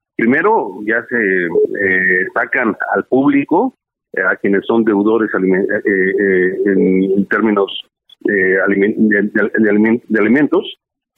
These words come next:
y, y por supuesto que, eh, esto y más se debe de ir, eh, mm, de manera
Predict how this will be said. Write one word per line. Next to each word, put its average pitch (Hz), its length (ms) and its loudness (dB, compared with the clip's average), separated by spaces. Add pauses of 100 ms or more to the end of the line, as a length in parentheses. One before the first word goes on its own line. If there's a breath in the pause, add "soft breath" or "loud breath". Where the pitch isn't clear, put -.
y, 110 520 2
y 110 60 0
por - 200 0
supuesto 131 500 -2
que, 104 420 2 (260)
eh, 104 640 0 (380)
esto - 460 -2
y 135 40 4
más 131 180 2
se 135 80 -2
debe 117 220 2
de 113 160 0
ir, 123 180 4 (240)
eh, 101 280 0 (120)
mm, 104 520 2
de 104 100 2
manera 117 320 2